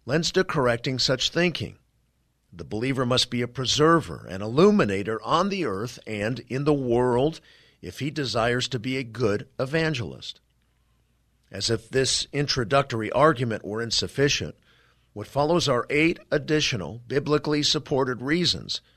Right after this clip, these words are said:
as to why believers should be involved in politics.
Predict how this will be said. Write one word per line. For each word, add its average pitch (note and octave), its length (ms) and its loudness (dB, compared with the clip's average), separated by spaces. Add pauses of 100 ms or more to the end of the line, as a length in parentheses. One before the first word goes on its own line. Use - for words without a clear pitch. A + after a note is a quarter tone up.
(280)
as D2+ 140 -4
to A2 100 -4
why F#2+ 220 0
believers B2+ 680 -4
should E3 300 0
be F#3 120 -2
involved E2 580 -4 (120)
in G#2+ 140 -6
politics. - 720 -4